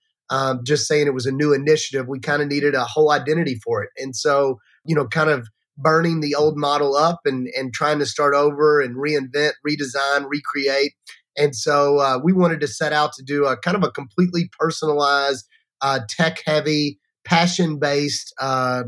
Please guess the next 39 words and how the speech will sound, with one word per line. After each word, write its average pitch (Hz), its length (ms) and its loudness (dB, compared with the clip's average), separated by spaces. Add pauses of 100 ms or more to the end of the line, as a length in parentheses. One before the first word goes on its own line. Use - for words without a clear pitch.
(120)
experience 139 720 0
for 135 160 -6
students 156 500 0 (280)
where 160 140 0
the 147 140 0
learning 170 480 2
is 139 220 -2
just 180 260 0
as 180 140 -4
much 156 240 -4
fun 156 260 -2
as 139 140 -2
it 139 100 -4
is 127 140 -2
rigorous, 170 520 0
and 139 160 -2
where 143 300 2 (360)
kids 202 220 4
are 156 80 0
challenged 165 720 0
to 143 140 -6
create, 151 580 0
design, 147 720 0 (360)
uh, 139 280 0
and 156 160 2
really 180 200 2
forge 160 520 0
new 156 160 0
pathways, 135 920 -2
uh, 127 240 -2
for 139 120 -2
what 135 260 -2
school 151 240 -2
can 139 180 -6
look 156 200 0
like. 110 240 -6
And 135 120 -10
so, 143 360 0 (300)
uh, 143 140 2